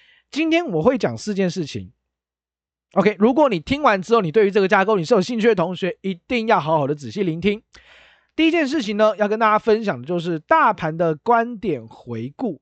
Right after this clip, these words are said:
哦，大盘观点回顾，跟大家分享一下最近这个大盘我们是，呃，怎么去看待的，我们有什么样的想法，还有今日行情的解读。那第二点则是支撑跟压力的判断方式。哦，怎么样的方式去判断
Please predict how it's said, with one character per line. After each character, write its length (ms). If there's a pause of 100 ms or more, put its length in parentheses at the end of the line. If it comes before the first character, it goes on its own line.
哦， 80
大 140
盘 120
观 80
点 120
回 120
顾， 220 (320)
跟 140
大 80
家 80
分 200
享 220
一 20
下 240
最 240
近 220
这 100
个 220
大 240
盘 160
我 100
们 200
是， 280
呃， 160
怎 140
么 60
去 100
看 240
待 220
的， 160
我 120
们 140
有 60
什 120
么 60
样 120
的 40
想 320
法， 180 (280)
还 100
有 160
今 160
日 140
行 200
情 140
的 100
解 240
读。 300 (680)
那 140
第 160
二 60
点 180
则 160
是 180
支 220
撑 200
跟 180
压 220
力 100
的 120
判 200
断 180
方 240
式。 300
哦， 180
怎 140
么 120
样 180
的 100
方 240
式 220
去 320 (100)
判 320
断 260